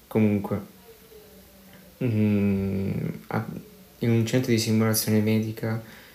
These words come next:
coinvolge tante professioni e non solo, cioè non solo mediche, ma anche come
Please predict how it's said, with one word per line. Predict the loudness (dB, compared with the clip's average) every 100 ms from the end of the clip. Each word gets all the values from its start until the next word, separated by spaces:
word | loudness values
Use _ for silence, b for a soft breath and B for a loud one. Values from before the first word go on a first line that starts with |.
| B -2
coinvolge | 0 2 0 -2 -4
tante | -6 -4 -2 -2
professioni | -4 -4 -4 -2 0 0 2 0 -4 B B B B B -20 -8
e | 0
non | 0 0
solo, | -2 0 -2
cioè | 2 4
non | 4 4
solo | 2 2
mediche, | 2 0 0 0 0
ma | 0 0
anche | -2 -4
come | -4 -4